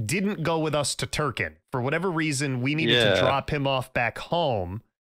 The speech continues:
Speaker 1: and we did that. And I remember, like, while we were going out laser tagging and stuff, the weather was supposed to be getting worse. So, like, my mom was like, "Oh, be careful, like, it's gonna start snowing, and we don't want you to get caught out."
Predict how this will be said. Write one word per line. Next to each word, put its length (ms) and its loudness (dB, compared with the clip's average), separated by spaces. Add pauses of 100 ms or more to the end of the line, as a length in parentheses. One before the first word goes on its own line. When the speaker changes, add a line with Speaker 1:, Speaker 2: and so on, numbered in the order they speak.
(440)
Speaker 1:
and 560 0 (120)
we 200 0
did 340 -2
that. 340 2
And 220 0
I 100 0
remember, 760 -2
like, 340 -2 (360)
while 280 0
we 100 -2
were 120 -2
going 280 0
out 160 -2
laser 220 -2
tagging 340 -2
and 80 -4
stuff, 240 -4
the 80 -2
weather 360 0
was 260 -2
supposed 460 -2
to 40 -6
be 80 -2
getting 360 -2
worse. 480 -2
So, 160 -2
like, 200 0
my 80 0
mom 260 -2
was 200 -2
like, 140 -2
"Oh, 180 -2 (140)
be 100 0
careful, 480 0
like, 180 -2
it's 120 -4
gonna 180 -2
start 300 -2
snowing, 420 2
and 360 0
we 80 2
don't 120 2
want 180 2
you 60 0
to 60 0
get 160 0
caught 200 0
out." 240 -2